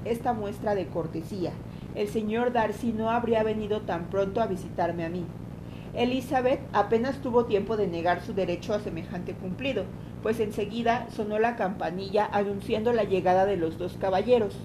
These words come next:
que poco después entraban en la estancia. El coronel Fitzwilliam iba adelante,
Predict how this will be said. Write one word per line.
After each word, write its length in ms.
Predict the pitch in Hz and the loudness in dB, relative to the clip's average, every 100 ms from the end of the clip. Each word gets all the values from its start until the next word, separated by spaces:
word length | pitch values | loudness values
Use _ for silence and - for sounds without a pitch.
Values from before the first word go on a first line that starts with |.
| - | -4
que 80 | |
poco 320 | 202 220 226 247 | 0 0 4 4
después 540 | 196 - - 226 285 - | 4 0 2 2 2 -2
entraban 500 | - 185 190 185 190 | -2 0 2 4 2
en 100 | 180 | 0
la 60 | 151 | -2
estancia. 480 | 156 175 151 - - - - - - - - - - - | -4 -6 -6 -8 -12 -12 -12 -12 -12 -12 -12 -12 -12 -2
El 180 | 233 240 | 0 2
coronel 480 | 240 240 240 254 311 | 6 4 4 0 -2
Fitzwilliam 920 | - 247 233 - 185 220 214 185 214 - | -2 -6 -6 -6 -2 2 4 4 0 -4
iba 240 | 220 214 | 2 4
adelante, 540 | 202 185 180 165 - | 6 4 4 2 -4